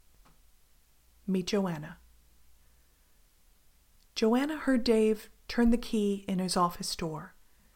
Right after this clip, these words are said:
Before he was back from the kitchen with his first cup of coffee, she slid into his guest chair. One thing had become clear over the last year. Acting as the primary client contact just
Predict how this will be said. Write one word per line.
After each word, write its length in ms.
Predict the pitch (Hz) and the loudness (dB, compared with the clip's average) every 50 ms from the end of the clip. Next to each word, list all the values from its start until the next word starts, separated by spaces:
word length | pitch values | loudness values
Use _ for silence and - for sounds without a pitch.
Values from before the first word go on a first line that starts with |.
| _ _ _ _ _ _ - - - | _ _ _ _ _ _ -20 -12 -8
Before 320 | - 175 - - 226 247 269 | -8 -4 0 2 2 4 4
he 160 | 262 262 277 | 2 2 4
was 160 | 262 269 262 | 4 4 4
back 260 | - 254 247 247 240 | 4 6 4 4 4
from 140 | - - 240 | 4 4 4
the 80 | 240 233 | 4 4
kitchen 520 | 240 - 247 240 - - 170 156 160 165 - - - | 2 0 -2 0 -2 -2 -4 -4 -6 -8 -12 -10 -8
with 140 | 190 175 - | -8 -6 -6
his 160 | - 170 - | -4 -6 -4
first 380 | - - 233 233 - - - | -2 -2 -2 -2 -2 -4 -6
cup 200 | - - 220 - | -6 -6 -6 -6
of 120 | - - - | -6 -8 -4
coffee, 560 | - - 220 220 208 - - 131 - - - - - - - _ _ _ - - | 0 0 0 0 0 -4 -6 -8 -8 -10 -20 -20 -20 -20 -20 _ _ _ -18 -12
she 200 | - - - 196 | -8 -4 -4 -2
slid 420 | - - - - 214 226 226 214 | -2 -2 -2 0 2 2 2 2
into 300 | 214 208 202 - - 185 | 2 2 0 0 -2 -4
his 120 | 175 170 - | -4 -4 -4
guest 300 | - 190 190 - - - | -4 -6 -6 -6 -6 -8
chair. 340 | - - 147 165 185 - _ _ - _ _ _ _ _ _ _ _ _ _ _ _ _ _ _ _ _ _ _ _ _ _ _ - | -8 -10 -12 -16 -16 -20 _ _ -20 _ _ _ _ _ _ _ _ _ _ _ _ _ _ _ _ _ _ _ _ _ _ _ -4
One 260 | 196 220 247 269 277 | 0 2 2 2 2
thing 280 | 277 254 233 220 214 208 | 2 2 2 2 2 0
had 220 | 208 - 208 185 | 0 -2 -2 -2
become 320 | - 196 - - 208 196 | -2 -2 -2 0 0 0
clear 440 | 196 - - 208 190 156 131 - - - - - - _ - - | -2 -2 -4 -4 -2 -2 -4 -6 -8 -14 -18 -20 -20 _ -16 -10
over 140 | - 165 180 | -8 -4 -4
the 140 | 170 170 175 | -2 -2 -2
last 420 | 170 170 170 170 170 - - - | -2 0 -2 -2 -2 -4 -6 -6
year. 300 | - 165 151 - - - - - - _ - _ _ _ _ _ _ _ _ _ _ _ - - | -4 -4 -4 -6 -8 -12 -18 -20 -20 _ -20 _ _ _ _ _ _ _ _ _ _ _ -14 -6
Acting 420 | - 190 226 233 - 277 269 254 - | -4 -4 -2 0 0 2 2 2 0
as 140 | 240 240 - | 0 -2 0
the 80 | 226 | -2
primary 540 | 226 - - - 247 254 247 254 247 240 240 | -2 0 2 4 6 6 6 6 6 4 2
client 480 | 240 - - 254 254 254 226 170 - - | 2 0 0 2 2 4 2 2 0 -2
contact 640 | - 165 156 156 - - 156 139 143 - - - _ _ _ _ _ _ _ _ _ _ _ _ | -2 -2 -2 -2 -4 -6 -6 -6 -8 -8 -12 -20 _ _ _ _ _ _ _ _ _ _ _ _
just 300 | - - 190 - - | -8 -6 -6 -6 -6